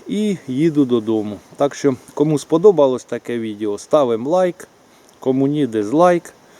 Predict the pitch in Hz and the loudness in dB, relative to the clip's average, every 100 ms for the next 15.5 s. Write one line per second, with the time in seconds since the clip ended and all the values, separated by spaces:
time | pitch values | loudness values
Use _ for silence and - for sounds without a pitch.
0 | - - - - - 160 - 160 - 127 | -20 -20 -20 -8 -2 -2 4 2 4 -2
1 | 117 - 117 120 123 123 - 120 117 107 | -2 -2 -2 0 -2 -2 -2 -2 0 -2
2 | 98 - 117 120 113 107 - 117 113 - | -2 -4 -2 0 2 0 -2 -4 -4 -2
3 | 165 190 196 180 160 - - 156 143 - | -2 0 0 0 -2 -4 -4 0 0 0
4 | 123 - 120 127 123 156 175 196 175 - | -8 -4 -2 -2 0 4 4 2 -2 -8
5 | - - - - - - - - 135 - | -20 -20 -20 -20 -20 -20 -10 -2 -2 4
6 | 147 139 135 143 127 120 110 - - 131 | 4 4 4 4 4 0 -4 -12 -2 -2
7 | 131 - 214 202 143 - - - - _ | 0 -2 0 0 -2 -12 -20 -20 -20 _
8 | _ _ - _ _ _ _ - 151 156 | _ _ -20 _ _ _ _ -6 -2 -2
9 | 147 151 151 147 151 - _ - - - | 0 4 6 6 2 -2 _ -20 -20 -20
10 | - 131 151 151 139 160 147 143 151 139 | -8 2 6 6 4 4 6 6 6 4
11 | 127 - 127 - 123 - - 120 170 190 | 2 -4 -10 -6 -8 -8 -18 0 4 6
12 | 185 165 165 175 151 - - - - 143 | 4 2 4 2 2 -6 -20 -4 -2 -2
13 | - - 143 - 151 - - - - - | -4 -2 -2 -2 -4 -6 -10 -12 -10 -12
14 | - _ _ _ _ 110 123 127 - - | -12 _ _ _ _ -10 -8 -10 -14 -20
15 | - - - 185 196 | -20 -20 -2 4 4